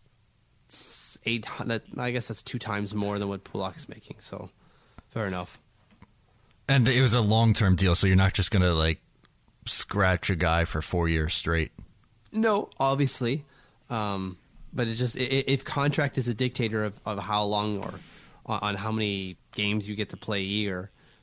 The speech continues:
Speaker 1: then that doesn't seem like a good, good evaluation tool. Or
Speaker 2: No, I, I, I don't think it is, but I, I think it definitely does play a factor.
Speaker 1: I suppose.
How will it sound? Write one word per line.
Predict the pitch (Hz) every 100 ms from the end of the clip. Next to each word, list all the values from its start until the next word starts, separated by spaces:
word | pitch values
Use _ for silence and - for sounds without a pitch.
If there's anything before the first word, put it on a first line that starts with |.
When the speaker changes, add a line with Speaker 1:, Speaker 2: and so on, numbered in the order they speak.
| _
Speaker 1:
then | - 95 90 90 104 _ _ _ _ -
that | 113
doesn't | 123 117 110
seem | 117 110
like | 110 - -
a |
good, | 180 147 - -
good | 175
evaluation | 151 139 123 127 123 120 123 117
tool. | 110 110 101 98 117
Or | 113 139
Speaker 2:
No, | 190
I, | 92 107 135
I, | 107 - - -
I | 127
don't | 143
think | 151 107
it | 107
is, | 135 -
but | 104 92
I, | 95 - _ _ -
I | 98
think | 131 101
it |
definitely | 107 101 104
does | 87 95 -
play | 98 80
a |
factor. | 101 113 - 87 90 - _ - - -
Speaker 1:
I | -
suppose. | 170 220 147 147 214 311 -